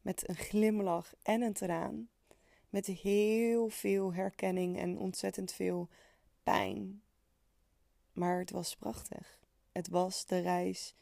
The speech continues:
meer dan waard, kan ik je nu zeggen. Nu achteraf. Dat diepe dal dat ik heb ervaren in, in die, ah, in die intense pijn van eenzaamheid. Daar ben ik Rory zo dankbaar voor.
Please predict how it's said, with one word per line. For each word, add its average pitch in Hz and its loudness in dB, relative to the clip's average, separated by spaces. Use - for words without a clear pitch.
meer 196 2
dan 180 0
waard, 170 0
kan 175 -6
ik 175 -8
je - -8
nu 175 -2
zeggen. 165 -6
Nu 185 0
achteraf. 175 -6
Dat 175 -4
diepe 214 2
dal 208 12
dat 190 0
ik 202 -2
heb 202 2
ervaren 185 4
in, 180 -2
in 190 0
die, 185 0
ah, 196 4
in 190 -2
die 190 0
intense 202 0
pijn 185 2
van 175 -2
eenzaamheid. 180 -4
Daar 190 -4
ben 196 2
ik 202 2
Rory 196 2
zo 196 2
dankbaar 202 -2
voor. - -6